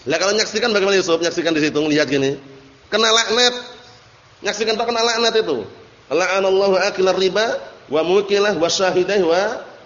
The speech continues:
katibah." Allah Ta'ala melaknat orang pemakan harta riba, memberi makan dari harta riba,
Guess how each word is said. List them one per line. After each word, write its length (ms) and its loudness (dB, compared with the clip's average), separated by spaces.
katibah." 560 -4
Allah 240 0
Ta'ala 240 -2
melaknat 640 -2
orang 320 0
pemakan 400 -4
harta 240 -4
riba, 400 -2
memberi 400 -2
makan 240 -2
dari 160 2
harta 80 -4
riba, 360 -2